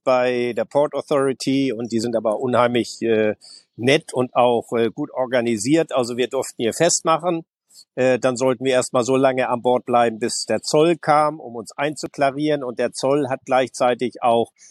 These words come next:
ähm, äh, organisiert, dass ein P-C-R-Test stattfindet. Man muss sich da online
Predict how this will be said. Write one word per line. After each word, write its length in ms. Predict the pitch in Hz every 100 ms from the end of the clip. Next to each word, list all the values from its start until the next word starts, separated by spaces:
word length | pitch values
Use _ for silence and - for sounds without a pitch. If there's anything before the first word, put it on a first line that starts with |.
| - _ -
ähm, 680 | 127 123 120 113 110 107 117
äh, 220 | - 113
organisiert, 640 | 117 139 135 131 110 135 117
dass 160 | 120
ein 160 | - 120
P-C-R-Test 840 | - 123 - 110 143 165 165 156
stattfindet. 680 | - 147 139 - 143 135 131
Man 120 | 120
muss 140 | 110 110
sich 120 | 120
da 100 | 113
online 320 | 139 127 117